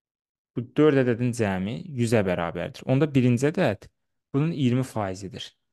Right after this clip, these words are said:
Ümumi cəmin. Təkrar edirəm, ümumi cəm yüz faizdir də, belə fikirləşirik. İndi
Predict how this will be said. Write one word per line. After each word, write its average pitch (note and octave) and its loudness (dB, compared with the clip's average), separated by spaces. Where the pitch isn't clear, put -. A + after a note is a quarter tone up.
Ümumi A#2 2
cəmin. F#2 -4
Təkrar B2 -2
edirəm, C3+ -2
ümumi B2 -2
cəm C3+ -4
yüz A#2+ -8
faizdir F#2+ -4
də, B2+ -6
belə F#2+ -4
fikirləşirik. - -12
İndi D#3+ 4